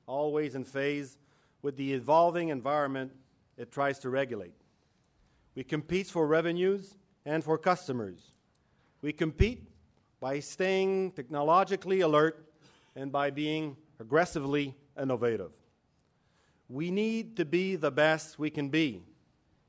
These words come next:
In order to stay on top, we need to devise integrated, yet flexible strategies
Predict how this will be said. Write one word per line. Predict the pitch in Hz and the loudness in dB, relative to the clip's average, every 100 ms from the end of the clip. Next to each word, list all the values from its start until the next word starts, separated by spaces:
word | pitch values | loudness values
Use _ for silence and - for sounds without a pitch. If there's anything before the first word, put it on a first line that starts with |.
| - | -16
In | 107 117 | -8 -2
order | 156 180 180 | 0 2 0
to | 175 | -2
stay | 151 - 156 | -6 -2 0
on | 139 120 | -2 -2
top, | 135 135 160 - _ _ _ _ _ | 0 0 0 -6 _ _ _ _ _
we | 127 131 139 123 - | -10 -8 -8 -14 -12
need | 131 208 214 | -8 -6 -4
to | |
devise | 190 170 160 165 160 - | -2 2 4 4 2 -4
integrated, | 165 160 147 151 160 160 156 _ _ _ _ | -4 0 2 2 2 0 -8 _ _ _ _
yet | 131 156 151 | -2 0 0
flexible | - 175 180 - 175 170 170 170 165 | -4 -4 -4 -4 0 4 4 2 -2
strategies | - 156 160 143 147 160 165 143 | -2 0 0 -2 -4 -4 -6 -14